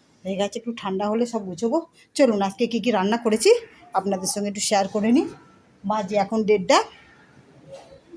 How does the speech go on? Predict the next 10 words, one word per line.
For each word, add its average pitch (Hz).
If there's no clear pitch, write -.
আমার 202
রান্না 208
আজকে 220
তাড়াতাড়ি 214
করে 202
নিয়েছি, 233
ভীষণ 247
গরম 208
লাগছে। 262
এই 196